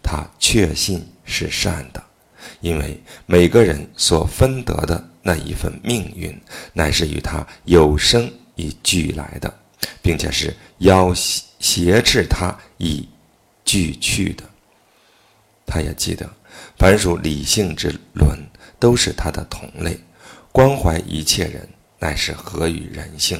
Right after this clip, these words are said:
的。我们不能听从所有人的意见，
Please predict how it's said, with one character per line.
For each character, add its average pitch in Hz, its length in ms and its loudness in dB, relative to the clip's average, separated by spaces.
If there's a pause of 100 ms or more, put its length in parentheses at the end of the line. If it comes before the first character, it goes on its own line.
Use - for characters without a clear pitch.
的。 - 100 -20 (720)
我 90 120 6
们 87 160 4
不 98 100 6
能 73 260 -4
听 113 300 -2
从 73 380 -8
所 98 280 2
有 80 100 -2
人 76 180 -10
的 80 180 -6
意 98 220 -2
见， - 260 -12